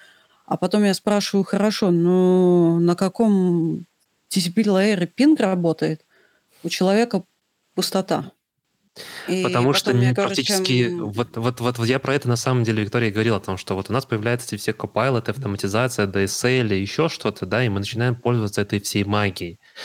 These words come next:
Speaker 2: Но при этом про фундаментальное знание, про то, что ты сейчас конкретно говоришь, оно теряется. И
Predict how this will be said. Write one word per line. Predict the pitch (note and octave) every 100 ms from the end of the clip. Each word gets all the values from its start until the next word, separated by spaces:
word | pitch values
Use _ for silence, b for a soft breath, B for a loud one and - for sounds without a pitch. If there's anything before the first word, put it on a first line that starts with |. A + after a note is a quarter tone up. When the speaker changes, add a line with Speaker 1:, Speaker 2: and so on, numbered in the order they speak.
| B B
Speaker 2:
Но | G#2
при | G2+ A2+
этом | B2
про | G#2+ G#2+
фундаментальное | - G#2 G#2 G#2 A2+ G2+ G2
знание, | A2 F3+ E3+
про | -
то, | -
что | -
ты | B2
сейчас | - - G2+
конкретно | G2+ G2 G#2 F#2+ F#2
говоришь, | F#2 F#2+ F#2 F#2 -
оно | G2+ A#2 D3+
теряется. | B2+ C3+ B2+ F#2+ - F#2+
И | F#2 - A2 A2 A2